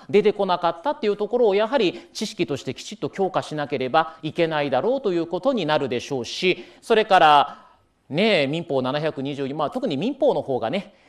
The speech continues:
あんまり出来が良くなかったので、民法の、あの、七百二十四条の記述の問題なんかもそうだけれど、やっぱりしっかりそこの知識というものを改めてもう一回入れ直す必要があるのかな。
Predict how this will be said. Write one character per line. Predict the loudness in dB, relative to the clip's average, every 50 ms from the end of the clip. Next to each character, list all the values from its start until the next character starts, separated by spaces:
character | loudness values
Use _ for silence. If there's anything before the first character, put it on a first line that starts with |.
| _ _
あ | 2 2
ん | 4 2
ま | 0
り | -2 0
出 | -2 -4 -4
来 | -2 -2
が | 0 0
良 | 0 0 -2
く | -4 -4
な | -8 -6
か | -6 -6
っ | -6 -6
た | -10
の | -10 -10 -8 -6
で、 | -6 -6 -6 -8 _ _
民 | -6 -6 -6
法 | -2 -2 -2 0 0
の、 | 0 0 0 2 0
あ | 0
の、 | 0 0 -2
七 | -2 -2 -2 -2
百 | -2 -4 -4 -4 -6
二 | -6 -4
十 | -4 -4 -4
四 | -2 -4 -4 0
条 | 2 2 2
の | 2 0
記 | -4 -6 -10
述 | -10 -10 -10 -6
の | -6 -4
問 | -4 -4 -4 -2
題 | -4 -4 -4
な | -4 -4
ん | -4
か | -4
も | -4 -4 -4
そ | -4 -2 -2
う | 0
だ | 0 -2
け | -2 -2
れ | -4 -2
ど、 | 0 0 0 2
や | 0 0
っ | 2
ぱ | 2 2 4
り | 4 2 0 -2 -8 -16 -18
し | -14 -6 -4 -4
っ | -2 4
か | 4 6
り | 6 6 4 2 -2 -4 -14 -20
そ | -2 0 0 2
こ | 2 2
の | 2 2 0 0 -2 -12 -14
知 | -8 -8 -8
識 | -8 -8 -10 -6 -6 -6 -4 2
と | 2 4
い | 4 4
う | 2 2
も | 2 2 2
の | 4 6 6
を | 6 6
改 | 6 4 4 4 2 -2
め | -2 2
て | 2 2
も | 4 2
う | 0
一 | 2
回 | 2 4 4
入 | 6
れ | 4 4
直 | 2 2 -2 -2
す | -2 -4 -6
必 | -6 -8 -8 -4 0
要 | 2 2 2
が | 2 0 -2
あ | -2
る | 0
の | -2 -4 -4
か | -4 -4 -2
な。 | -2 -4 -6 -8